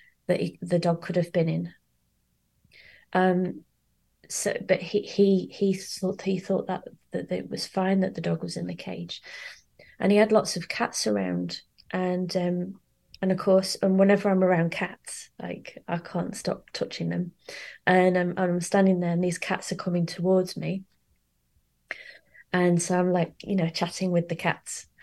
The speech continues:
And, and I picked up one cat and I'm cuddling this cat. And, uh, and the guy just turned to me and said, "Oh, take the cat."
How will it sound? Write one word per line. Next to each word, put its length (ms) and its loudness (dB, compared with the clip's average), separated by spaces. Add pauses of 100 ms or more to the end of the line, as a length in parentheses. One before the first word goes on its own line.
(420)
And, 400 0
and 180 4
I 40 2
picked 400 -2
up 180 -6 (160)
one 480 2
cat 320 -4
and 120 -4
I'm 100 -2
cuddling 440 -2
this 180 -6
cat. 260 -10 (800)
And, 500 6
uh, 180 4
and 160 4
the 80 6
guy 300 8
just 220 -2
turned 220 2
to 100 -4
me 60 2
and 60 -2
said, 120 2
"Oh, 160 6
take 280 -2
the 60 -4
cat." 260 -6